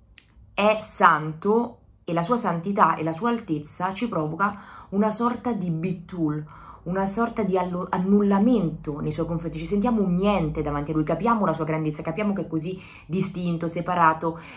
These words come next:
dalla materialità, santo, eccetera. E quindi questo provoca un annullamento da parte nostra. Ci sentiamo piccoli, quasi un niente davanti a Kadosh Baruch Hu. Questo viene detto. Le Dor Vador Namlich Lael.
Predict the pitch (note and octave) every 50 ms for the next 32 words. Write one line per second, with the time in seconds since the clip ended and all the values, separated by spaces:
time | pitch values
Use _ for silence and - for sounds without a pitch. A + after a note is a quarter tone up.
0 | - - - F3 F3+ F3 E3+ E3+ E3 E3+ F3 E3 E3+ F3 - G3 F3 E3+ E3 E3
1 | - - - - - - - - A3 G#3+ G3 F3+ F3 F3 E3 - F3+ F3 - -
2 | F3+ D#3+ D#3+ - G#3+ G#3 - - - C4 D#4 E4 E4+ E4+ C4+ A#3 A3+ B3+ C#4+ C#4
3 | - B3+ A#3 - C4 C#4 C#4+ B3+ A3+ A3+ G#3 G3 - - - - - - G#3 A3
4 | A3+ A3+ A3+ A3 A3 A3 A3 G#3+ G#3+ G#3+ A3+ A#3+ A#3+ A3 G3 F3+ D#3 - - D3+
5 | C#3+ C#3+ C#3+ - - _ _ _ _ _ _ _ _ _ _ - - _ _ _
6 | _ - _ _ - - - - - D3 E3 E3 E3+ E3+ E3 D#3+ - E3+ D#3+ D#3
7 | D3+ D3+ D3+ - - - D#3+ D#3 D#3 D#3 - - - - - - - E3 D#3+ F#3
8 | F3 A3 G#3+ G#3 F#3+ G3+ A3 G3+ - - F3 E3 D#3+ A3+ A3 G3+ G3+ F#3+ F3 F3+
9 | G3+ A3+ A3+ G3+ F3 D#3 D#3 D3+ D3+ D3+ D3+ D3+ D#3+ D#3 D#3 D3+ D3+ D3 C#3+ C#3+
10 | D3+ D#3 D3+ - D3+ D3+ - - - - - - - - - G#3+ G3 G3+ F3 E3+
11 | D#3+ D#3 D3+ D3+ D3+ D3+ - - - D#3+ - - - - - - E3 E3+ E3 B3
12 | C4+ C4+ G#3+ G#3 F#3+ A3+ C4 C4 G#3+ F#3 E3+ E3+ E3+ F3 F#3+ A#3 C4+ - - -
13 | F3+ E3 E3 D#3+ D#3 D3 C#3+ C#3 D3 D3+